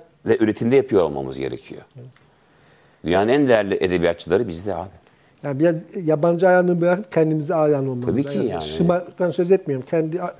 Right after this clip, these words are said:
Speaker 2: değerini ortaya koymak ve ona göre, e, işte plan program yapıp çalışmak gerekiyor. Biz nedense yabancılara karşı böyle hep ezilmişizdir. E, ama kendi değerimizi bilelim diyorum yani.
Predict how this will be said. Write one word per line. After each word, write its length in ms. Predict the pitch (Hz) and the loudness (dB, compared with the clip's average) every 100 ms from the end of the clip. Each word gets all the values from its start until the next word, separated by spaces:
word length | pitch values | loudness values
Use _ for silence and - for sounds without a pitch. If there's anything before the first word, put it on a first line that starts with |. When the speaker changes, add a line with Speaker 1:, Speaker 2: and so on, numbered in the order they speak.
| 147 135 131 | -6 -6 0
Speaker 2:
değerini 460 | 165 160 151 170 247 - _ _ - - - 180 | 4 4 4 0 -4 -8 _ _ -20 -20 -14 -4
ortaya 440 | 180 - 202 202 | -4 0 0 0
koymak 400 | 165 151 226 - | 0 0 -2 -8
ve 60 | 208 | -4
ona 200 | 214 233 | 0 0
göre, 240 | 202 165 | 2 2
e, 60 | 143 160 170 - - 147 _ | 0 -6 -16 -16 -16 -20 _
işte 300 | - 147 139 147 - | -10 -8 -6 -10 -14
plan 240 | - 156 | -4 -4
program 400 | - 151 143 143 | -2 0 0 0
yapıp 220 | 143 - - | -6 -10 -10
çalışmak 500 | 139 127 - 135 - | -8 -8 -12 -14 -8
gerekiyor. 380 | 131 123 139 147 - | -8 -8 -12 -14 -20
Biz 100 | - | -10
nedense 360 | 180 220 196 190 | -8 -6 -2 0
yabancılara 520 | 175 190 175 185 185 | 2 2 2 0 0
karşı 360 | 180 170 180 175 | -2 -4 -4 -8
böyle 220 | 170 180 _ _ _ _ | -8 -10 _ _ _ _
hep 180 | - - | -20 -10
ezilmişizdir. 920 | 156 139 151 180 - 135 113 156 - _ _ _ _ _ _ - _ _ _ | -8 -6 -8 -8 -8 -10 -10 -16 -20 _ _ _ _ _ _ -20 _ _ _
E, 60 | - 139 135 - - - - - - - _ _ _ - | -20 -20 -20 -20 -20 -20 -20 -20 -20 -20 _ _ _ -18
ama 220 | 165 240 | -14 -12
kendi 420 | 196 156 151 151 | -10 -10 -10 -8
değerimizi 460 | 147 143 143 135 135 | -6 -6 -6 -10 -10
bilelim 180 | 135 143 | -10 -10
diyorum 500 | 151 135 120 113 113 | -14 -18 -20 -20 -20
yani. 240 | 113 113 | -20 -20